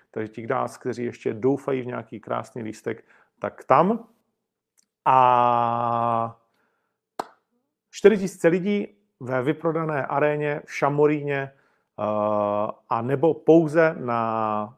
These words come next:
pay-per-view nebude žádná televize tenhle ten turnaj vysílat, tak to je program, na který se můžeme těšit. Tolik tedy asi úvodem. Eh,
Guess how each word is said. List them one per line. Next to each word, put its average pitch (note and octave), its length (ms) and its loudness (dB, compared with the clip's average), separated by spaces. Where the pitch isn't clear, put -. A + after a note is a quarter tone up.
pay-per-view C#3 640 -2
nebude D3 680 -2
žádná B2+ 440 0
televize B2+ 460 -4
tenhle B2 300 -8
ten A#2+ 180 -10
turnaj A#2+ 580 -6
vysílat, B2 580 -2
tak - 220 -6
to B2 180 -2
je A#2+ 200 0
program, A2+ 600 -8
na A2+ 100 -10
který G#2+ 240 -8
se A2 140 -14
můžeme G2+ 300 -8
těšit. - 380 -12
Tolik A3 240 10
tedy G3 520 8
asi D#3 300 2
úvodem. G#3 640 8
Eh, B2+ 640 6